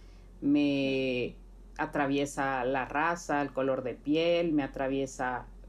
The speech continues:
mi cuerpo, mi estado de salud, eh, mi orientación sexual, mi expresión de género, mi identidad, entonces mi nivel educativo, todas esas cosas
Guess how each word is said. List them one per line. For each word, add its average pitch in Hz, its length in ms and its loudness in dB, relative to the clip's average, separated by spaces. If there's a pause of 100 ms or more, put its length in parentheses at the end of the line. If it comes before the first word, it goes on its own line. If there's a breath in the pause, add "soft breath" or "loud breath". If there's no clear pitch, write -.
(280)
mi 147 200 2
cuerpo, 156 680 0
mi 143 120 4
estado 139 320 0
de 127 100 2
salud, 165 760 0 (680 loud breath)
eh, 131 760 0 (220)
mi 156 140 4
orientación 139 580 0
sexual, 170 680 0
mi 151 100 4
expresión 135 540 -2
de 123 100 -2
género, 156 680 0
mi 135 160 2
identidad, 139 760 -2 (540 loud breath)
entonces 147 600 0
mi 165 80 4
nivel 160 260 4
educativo, 160 680 0
todas 208 280 2
esas 202 280 -2
cosas 202 520 -2